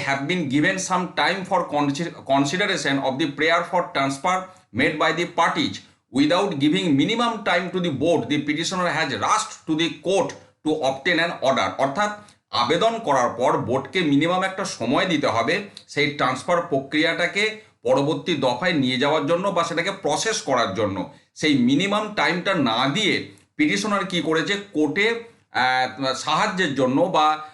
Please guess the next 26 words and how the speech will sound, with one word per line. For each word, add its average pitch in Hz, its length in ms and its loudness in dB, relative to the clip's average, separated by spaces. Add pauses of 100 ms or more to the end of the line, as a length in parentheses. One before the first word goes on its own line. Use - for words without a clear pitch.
আহ, 131 280 0
কোর্টের 160 360 0
দ্বারস্থ 151 380 -2
হয়েছে 170 340 0
বা 175 100 0
কোর্টের 165 280 0
কাছে 175 280 -2
ছুটে 190 340 0
গেছে, 156 440 -2 (300)
আহ, 127 240 2
যে 139 120 0
কারণে 208 420 2
মানে 165 240 0 (140)
খুব, - 320 -4
বা, 127 300 0 (140)
মিনিমাম 139 800 2
সময় 196 420 0
না 160 280 0
দিয়েই 233 260 -2
সে 226 160 0
কোর্টে 175 480 0
চ-, 156 40 -8 (140)
চলে 135 220 2
গেছে, 139 220 0
যে 151 160 0
কারণে 190 420 0